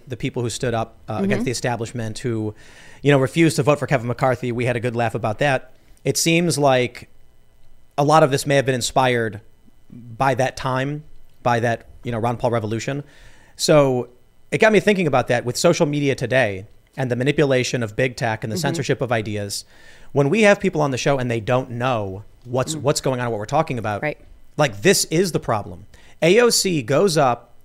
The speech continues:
Speaker 1: before, uh, uh, these executives and outright says, "This was a twenty, what did, what did she call it? A twenty-four hour mistake or something
Speaker 2: Right,
Speaker 1: on
Speaker 2: yes.
Speaker 1: Twitter. That doesn't matter, and we're wasting public resources."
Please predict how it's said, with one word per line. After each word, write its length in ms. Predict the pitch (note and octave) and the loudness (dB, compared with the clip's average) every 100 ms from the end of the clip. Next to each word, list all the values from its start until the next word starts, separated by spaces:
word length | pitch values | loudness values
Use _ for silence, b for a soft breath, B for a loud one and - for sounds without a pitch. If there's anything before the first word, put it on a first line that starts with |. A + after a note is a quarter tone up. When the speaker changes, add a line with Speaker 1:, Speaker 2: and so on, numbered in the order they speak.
| - | -10
Speaker 1:
before, 760 | C3+ - D3 C3+ C3 A#2+ A2 - | -6 -4 0 4 4 2 0 -4
uh, 40 | A#2 | -6
uh, 320 | G#2 G#2+ G2 - | -6 -6 -8 -12
these 180 | B2+ C3+ | -8 -6
executives 600 | B2+ C#4 C#4+ A#2 G2+ - - b b b | 0 0 2 0 -2 -12 -14 b b b
and 120 | D3+ D3 | 0 4
outright 340 | E3 F3 D#3 | 4 4 2
says, 440 | - C#3+ C3 B2+ - b b | 2 2 0 -2 -8 b b
"This 140 | E3 D#3 | 0 2
was 120 | D3 | 0
a 60 | |
twenty, 440 | C3+ - E3 F3 F3+ | -2 0 -2 0 -4
what 200 | - F3 | -2 -2
did, 100 | F3 | 0
what 60 | |
did 100 | F#3 | -2
she 60 | - | 0
call 120 | F#3+ | 0
it? 60 | D3+ | 0
A 20 | |
twenty-four 540 | - D3 D#3 D#3 C#3+ | 0 -2 -2 0 0
hour 280 | C3 C3 B2+ | 2 2 2
mistake 380 | A#2+ A2 C#3 C3+ | -2 -4 -4 -2
or 100 | C#3 | -4
something 240 | - C#3 F#3 | -2 0 0
Speaker 2:
Right, 140 | C#3+ | 0
Speaker 1:
on 80 | C#3+ | -2
Speaker 2:
yes. 220 | E3 D3 A2 | -4 -4 0
Speaker 1:
Twitter. 260 | C#3+ C#3+ B B B B | 0 0 B B B B
That 100 | C#3 | 0
doesn't 260 | D3+ D3+ C3 | 2 0 0
matter, 300 | C3+ C3+ C3 | 0 2 0
and 160 | B2+ | -2
we're 80 | A#2 | -2
wasting 320 | A#2 B2 B2 | -2 -2 -4
public 300 | A2+ A2 G#2+ | -4 -4 -4
resources." 680 | D3+ E3 B2 A2+ A2 G#2 | -4 -4 -2 -4 -6 -10